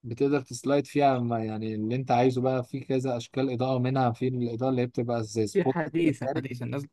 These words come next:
Speaker 2: لسه بقى لها كام
Speaker 1: اه،
Speaker 2: سنة.
Speaker 1: اه، التراكات دي، الماجنت دي، آه، طالعه في الديكوريشن كده، ممكن ت-، اصلًا ما ت-، ما تعملش نجف وتعمل تراكات ماجنت، هي جديده، شيك، بتبقى شيك وحلوه و-،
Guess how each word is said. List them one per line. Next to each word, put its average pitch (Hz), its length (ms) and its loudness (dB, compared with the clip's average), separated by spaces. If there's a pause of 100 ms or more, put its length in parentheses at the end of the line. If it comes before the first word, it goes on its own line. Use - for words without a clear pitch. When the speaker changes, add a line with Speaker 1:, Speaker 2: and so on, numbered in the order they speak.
Speaker 2:
لسه 123 240 -10
بقى 107 160 -6
لها 120 100 -6
كام 131 140 -2
Speaker 1:
اه، 120 40 0
Speaker 2:
سنة. 113 180 -12 (460)
Speaker 1:
اه، 117 120 6
التراكات 117 460 2
دي، 135 180 0
الماجنت 131 480 0
دي، 131 400 0 (100)
آه، 110 140 -8 (580)
طالعه 131 220 8
في - 60 -2
الديكوريشن 120 720 0
كده، 127 240 -2
ممكن 127 340 -4
ت-، 120 60 -8
اصلًا 127 280 -2
ما 120 120 0
ت-، - 120 -8
ما 104 140 -4
تعملش 123 360 -4
نجف 143 360 2
وتعمل 135 340 -2
تراكات 127 440 -4
ماجنت، 107 320 -4 (100)
هي 113 200 -4
جديده، 113 420 -4 (880)
شيك، 156 400 2
بتبقى 117 280 0
شيك 170 320 2
وحلوه 156 460 2
و-، 117 500 -2